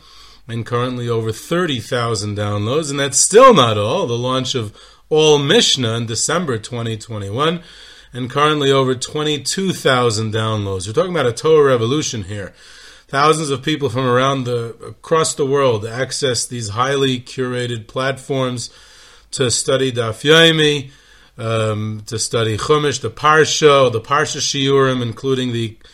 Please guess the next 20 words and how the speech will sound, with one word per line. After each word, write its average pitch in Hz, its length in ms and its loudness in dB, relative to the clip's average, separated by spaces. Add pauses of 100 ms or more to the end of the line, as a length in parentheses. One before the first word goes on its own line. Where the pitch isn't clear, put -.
(140)
exclusive 151 640 -2
content 139 500 -2
from 120 300 -4
renowned 135 400 0
speakers 131 500 -6
like 113 160 -6
Rabbi 113 200 -4
Yisachar 110 500 -4
Frand, 160 560 0 (520)
Rabbi 120 200 -2
Ephraim 117 340 -2
Shapiro, 165 460 0
Rabbi 123 140 2
Yeshua 117 400 -4
Hartman, 143 500 -2
and 117 160 -6
many, 147 200 -4
many, 131 280 -2
many 113 280 -4
more. 139 460 4